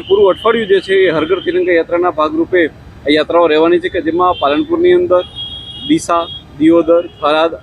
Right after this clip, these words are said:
અંબાજી અને ધાનેરા ખાતે ખૂબ મોટી અને લાંબી એક હર ઘર તિરંગા યાત્રા રહેશે. આ સિવાય, એના સિવાય દરેક સ્કૂલની અંદર ફેન્સી ડ્રેસ કોમ્પિટિશન, રંગોળી કોમ્પિટિશન, પોલીસ તરફથી અલગ અલગ જગ્યાએ આપણી હિસ્ટ્રીને લઈને ક્વિઝ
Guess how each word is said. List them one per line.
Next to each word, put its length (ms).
અંબાજી 400
અને 200
ધાનેરા 340
ખાતે 220
ખૂબ 240
મોટી 320
અને 140
લાંબી 380
એક 160
હર 160
ઘર 180
તિરંગા 320
યાત્રા 300
રહેશે. 200
આ 140
સિવાય, 320
એના 180
સિવાય 300
દરેક 260
સ્કૂલની 360
અંદર 180
ફેન્સી 320
ડ્રેસ 240
કોમ્પિટિશન, 460
રંગોળી 340
કોમ્પિટિશન, 480
પોલીસ 300
તરફથી 420
અલગ 220
અલગ 200
જગ્યાએ 400
આપણી 280
હિસ્ટ્રીને 420
લઈને 200
ક્વિઝ 340